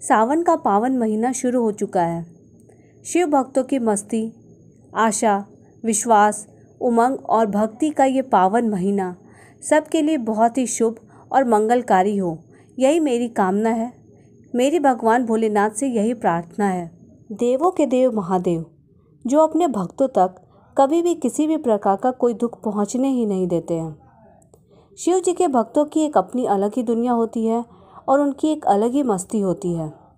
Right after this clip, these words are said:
भगवान शिव के भक्त कभी भी दुख तकलीफ से घबराते नहीं हैं,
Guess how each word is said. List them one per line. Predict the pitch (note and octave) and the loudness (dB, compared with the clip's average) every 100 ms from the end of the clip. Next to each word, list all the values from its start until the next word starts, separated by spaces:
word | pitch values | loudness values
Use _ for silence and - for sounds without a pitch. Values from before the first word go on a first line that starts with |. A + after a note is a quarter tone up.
| - D#3 - _ - | -20 -20 -20 _ 0
भगवान | A3 A3 B3 F4+ | 0 4 2 2
शिव | F4 C#4 C#4 - | 0 -2 -2 0
के | B3 | 0
भक्त | G3 F#3+ - - _ _ _ - | 0 -4 -4 -20 _ _ _ 0
कभी | B3+ D#4 | 0 0
भी | E4 E4+ | -4 -4
दुख | B3+ C#4 - | -4 -6 -4
तकलीफ | A3 A3+ G#3+ | -6 -4 -6
से | - C#4+ | -4 -4
घबराते | A#3+ G3+ F#3+ F3+ A#3+ | -2 -2 0 0 -4
नहीं | A3 G3 F#3 | -4 -4 -4
हैं, | E3+ | -6